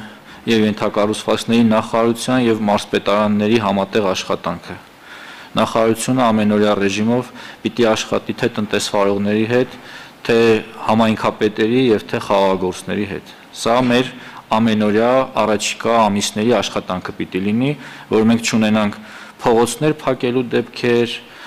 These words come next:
տարբեր ակցիաներ, այսինքն՝ հիմնավորված որևէ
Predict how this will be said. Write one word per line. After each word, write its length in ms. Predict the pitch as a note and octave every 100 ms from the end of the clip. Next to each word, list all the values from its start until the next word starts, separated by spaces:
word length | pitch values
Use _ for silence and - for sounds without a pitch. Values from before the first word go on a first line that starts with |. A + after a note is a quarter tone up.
| -
տարբեր 420 | - G#2 G#2 G#2
ակցիաներ, 720 | G2 F#2+ - A2 A#2+ C#3 C#3 - - - - - -
այսինքն՝ 480 | - B2 C#3+ B2+ A#2 G2 - - -
հիմնավորված 800 | - C3+ C3+ C3 C3 C3 C#3+ D#3
որևէ 400 | A2+ A#2 A#2 G#2+